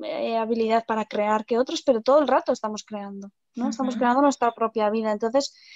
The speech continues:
Speaker 1: sí que creo que es importante, eh, eso, ¿no? Vosotros, por ejemplo, que, que utilicéis mucho la creatividad y que creo que al final todo el mundo debería de, de darle importancia a su, a su propia creatividad,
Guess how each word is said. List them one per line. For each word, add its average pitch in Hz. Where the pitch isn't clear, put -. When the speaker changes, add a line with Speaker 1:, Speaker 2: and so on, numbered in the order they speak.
Speaker 1:
sí -
que 277
creo 294
que 277
es 262
importante, 254
eh, 196
eso, 220
¿no? 247
Vosotros, 247
por 247
ejemplo, 247
que, 214
que 262
utilicéis 233
mucho 240
la 233
creatividad 226
y 269
que 233
creo 269
que 285
al 247
final 294
todo 294
el 285
mundo 302
debería 240
de, 214
de 254
darle 247
importancia 262
a 240
su, 208
a 226
su 226
propia 240
creatividad, 214